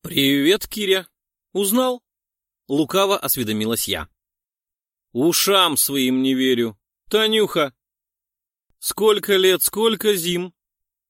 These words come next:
обрадованно вопил в трубку мой старинный приятель Володька Кирсанов. «Ну, насчет лет, тут он явно преувеличивает, а вот около месяца мы действительно не виделись», — подумала я. Дела, вечные проблемы.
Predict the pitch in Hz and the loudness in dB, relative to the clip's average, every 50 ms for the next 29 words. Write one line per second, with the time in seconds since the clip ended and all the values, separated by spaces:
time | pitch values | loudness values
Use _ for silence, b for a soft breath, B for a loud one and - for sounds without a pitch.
0 | _ _ _ 190 190 185 208 226 226 208 220 214 208 196 170 151 151 123 _ - | _ _ _ -2 0 2 2 2 2 2 0 0 0 0 0 0 0 -2 _ -4
1 | 160 180 180 151 - - - 135 170 - - - 151 143 127 120 117 - - - | -2 -2 -2 -2 -4 -6 -4 -6 -6 -6 -6 -8 -6 -4 -4 -2 -4 -4 -4 -4
2 | 104 101 107 104 104 104 98 - 101 98 95 98 - 95 95 95 98 101 101 131 | -6 -4 -4 -6 -6 -8 -8 -8 -6 -6 -6 -6 -6 -8 -10 -8 -8 -6 -6 -6
3 | 127 - - 131 104 - 120 107 - - 113 92 87 92 92 - - _ _ _ | -6 -6 -8 -10 -8 -8 -8 -8 -6 -6 -8 -8 -10 -12 -14 -16 -20 _ _ _
4 | _ _ _ _ _ _ _ _ _ _ _ _ _ _ _ _ _ _ _ _ | _ _ _ _ _ _ _ _ _ _ _ _ _ _ _ _ _ _ _ _
5 | _ _ - 117 170 220 233 233 220 208 208 180 - - 165 185 190 185 - - | _ _ -4 0 2 4 4 4 4 2 2 2 2 2 4 2 2 2 2 -2
6 | 175 202 247 226 139 - - - - 190 208 - 190 185 180 156 123 151 156 170 | -6 -4 -2 -2 -2 -4 -6 -10 -8 -8 -4 -4 -4 -4 -4 -4 -4 -2 -2 -2
7 | 151 151 156 156 143 - - 151 151 151 160 156 135 110 - - 98 92 95 92 | -4 -4 -6 -6 -6 -6 -4 -4 -4 -4 -4 -4 -4 -4 -4 -6 -8 -8 -10 -10
8 | 92 87 _ _ _ - 117 117 120 120 - - 135 120 - 127 127 127 147 196 | -12 -14 _ _ _ -6 -4 -2 -2 -4 -4 -6 -8 -6 -4 -4 -4 -4 -4 -6
9 | 208 - 127 - - 104 107 143 160 165 - - - 151 - 151 143 143 147 147 | -6 -6 -6 -6 -6 -4 -6 -6 -6 -6 -8 -8 -8 -8 -8 -8 -8 -8 -8 -10
10 | 151 147 120 101 90 92 95 90 92 92 - - - _ _ _ _ _ - 202 | -10 -10 -10 -10 -10 -10 -10 -10 -8 -8 -10 -10 -12 _ _ _ _ _ -8 -6
11 | 156 123 110 104 104 104 107 95 95 90 82 - _ _ _ _ _ _ _ _ | -4 -4 -6 -6 -6 -8 -8 -8 -8 -10 -10 -12 _ _ _ _ _ _ _ _
12 | _ _ _ _ _ _ _ _ - 95 95 120 135 147 175 208 240 240 226 220 | _ _ _ _ _ _ _ _ -16 -4 0 2 2 2 2 0 -2 -4 -8 -10
13 | 185 - 113 101 107 104 - - - 107 98 98 92 - - 98 101 101 95 95 | -14 -14 -6 -4 -4 -2 -2 -4 -6 -6 -8 -10 -10 -12 -12 -10 -8 -8 -4 -2
14 | 104 110 139 185 208 196 180 180 175 165 | -2 0 0 0 0 -2 -6 -12 -12 -14